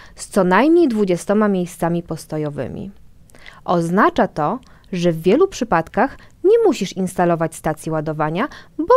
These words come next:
wystarczy ci punkt ładowania. Punkt ładowania to urządzenie, czyli ładowarka. Natomiast stacja dodatkowo składa się jeszcze z odpowiednio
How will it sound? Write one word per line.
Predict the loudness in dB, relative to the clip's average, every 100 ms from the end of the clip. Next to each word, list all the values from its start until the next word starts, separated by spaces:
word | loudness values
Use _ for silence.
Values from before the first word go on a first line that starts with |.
| 4
wystarczy | 4 4 2 0 -4
ci | -4
punkt | -6 -6 -6 -4
ładowania. | -4 -2 -2 -4 -4 -8 -12 -18 _ _ _ -20 -20 -20 -20 -20 -12 2
Punkt | 2 2 2
ładowania | 4 4 0 -2 -2 -2 -4 -6 -2
to | 2
urządzenie, | 4 4 4 4 2 2 -4 -6
czyli | 2 4 6 6
ładowarka. | 6 4 2 0 -4 -4 -14 -20 -20 -20 -6
Natomiast | -2 2 4 4 2
stacja | 0 2 2 0 0 2 2 -2 -14 -4
dodatkowo | 2 4 4 2 2 2
składa | 0 2 2 2
się | 2 2 4
jeszcze | 2 2 2 0
z | 0
odpowiednio | -2 0 0 2 2 2